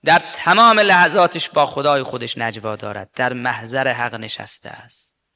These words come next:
مأنوس با اوست. اون چنان مأنوس است که ینقطع حدیثه مع المخلوقین.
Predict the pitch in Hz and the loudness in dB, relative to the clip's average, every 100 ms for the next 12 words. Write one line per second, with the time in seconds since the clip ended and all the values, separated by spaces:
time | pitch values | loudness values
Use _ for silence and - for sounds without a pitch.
0 | _ _ _ _ _ - 139 143 185 196 | _ _ _ _ _ -8 -4 -4 -4 -8
1 | - 117 110 - 98 110 - - _ - | -8 -8 -8 -10 -16 -16 -16 -16 _ -4
2 | 180 160 - 165 185 175 165 160 165 165 | -4 -4 -4 2 2 2 2 2 2 -2
3 | 156 156 151 143 - - _ _ _ _ | 2 4 4 4 -2 -20 _ _ _ _
4 | - 135 127 120 120 139 135 117 127 131 | -10 -4 -4 -4 -4 -2 -2 -2 -2 -4
5 | 131 - 117 113 110 117 113 107 104 - | -4 -6 -10 -8 -8 -8 -8 -8 -12 -14
6 | 110 - 123 | -12 -10 -10